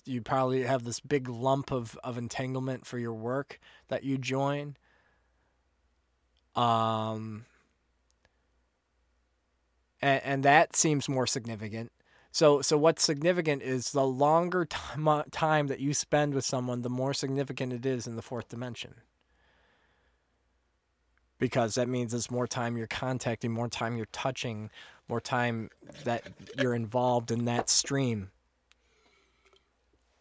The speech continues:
That worm, whatever. So, I,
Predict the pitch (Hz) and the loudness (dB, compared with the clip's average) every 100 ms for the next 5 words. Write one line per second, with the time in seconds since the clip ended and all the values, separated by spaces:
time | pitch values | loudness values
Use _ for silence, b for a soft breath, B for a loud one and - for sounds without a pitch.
0 | _ - - - _ _ _ _ 120 117 | _ -20 -20 -20 _ _ _ _ -2 -2
1 | 110 110 107 98 98 98 98 98 98 _ | 0 -2 0 0 -2 0 0 -2 -6 _
2 | _ _ _ _ _ _ _ _ _ _ | _ _ _ _ _ _ _ _ _ _
3 | _ _ _ _ _ - _ _ _ _ | _ _ _ _ _ -20 _ _ _ _
4 | _ - _ _ _ _ _ _ _ _ | _ -20 _ _ _ _ _ _ _ _
5 | _ _ _ _ _ _ _ _ - - | _ _ _ _ _ _ _ _ -8 2
6 | 160 151 123 123 - - - _ b b | 6 8 6 2 -2 -6 -12 _ b b
7 | b b _ 160 | b b _ 10